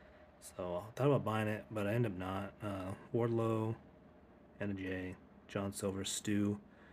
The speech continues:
and then bunch of, uh, Walmart exclusive Stings. So I know my boy Sentry needs that. Look out for that.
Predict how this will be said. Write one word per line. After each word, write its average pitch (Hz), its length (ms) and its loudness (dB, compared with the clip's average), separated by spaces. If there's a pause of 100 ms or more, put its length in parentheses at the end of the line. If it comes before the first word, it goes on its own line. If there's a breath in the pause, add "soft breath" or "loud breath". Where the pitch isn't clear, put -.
(280 loud breath)
and 104 80 -2
then 95 420 0 (760)
bunch 113 500 4
of, 98 360 2
uh, 90 300 -4 (600)
Walmart 123 260 6
exclusive 117 380 2
Stings. 104 580 -2 (960 loud breath)
So - 160 -2
I 101 60 2
know 107 160 2
my 104 160 2
boy 113 540 6
Sentry 120 400 6
needs 113 240 4
that. 143 380 6 (720)
Look 120 240 0
out 113 160 2
for - 120 -10
that. 101 300 0